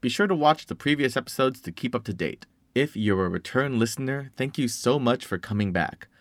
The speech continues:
All of us are greatly appreciative and so happy that you've chosen to listen to us yet again. Stay connected with the series by following the hashtag Champs of Virtue on Twitter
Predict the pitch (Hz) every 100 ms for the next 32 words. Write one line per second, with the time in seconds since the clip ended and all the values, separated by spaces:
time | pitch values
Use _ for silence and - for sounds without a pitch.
0 | _ - - 135 143 143 104 90 104 135
1 | 123 98 90 117 123 117 123 - 90 90
2 | - 143 127 110 110 95 - 90 - 107
3 | 107 110 95 104 127 113 123 120 - 90
4 | 101 95 87 - 90 _ _ _ _ _
5 | _ - - 175 170 131 139 151 117 101
6 | 98 120 127 127 92 92 107 113 117 107
7 | 90 113 113 - 120 104 92 - 127 135
8 | 151 - 98 90 131 - 107 98 92 90
9 | 147 107 90